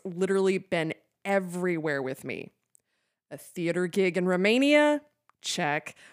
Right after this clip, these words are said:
A couple of tours with death metal bands across North America? Check. A transcontinental run attempt?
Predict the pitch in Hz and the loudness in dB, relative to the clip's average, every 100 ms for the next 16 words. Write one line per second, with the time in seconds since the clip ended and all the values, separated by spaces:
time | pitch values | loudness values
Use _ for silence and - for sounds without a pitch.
0 | - 294 285 302 320 302 285 - 226 214 | -8 -8 0 0 2 2 2 0 0 2
1 | 214 202 185 165 _ - 151 - 214 240 | 2 2 -2 -2 _ -8 -6 0 0 4
2 | 247 254 262 254 - 240 233 233 240 240 | 4 6 4 2 4 4 4 4 2 2
3 | 233 220 233 254 285 294 294 _ _ _ | 2 2 0 2 0 0 -4 _ _ _
4 | _ - 139 135 - - _ _ _ _ | _ -10 -8 -8 -10 -18 _ _ _ _
5 | _ - 262 277 269 262 254 202 202 180 | _ -10 0 4 4 4 2 4 2 2
6 | 165 165 175 226 254 277 311 339 - | 0 0 2 2 0 -2 -2 -6 -14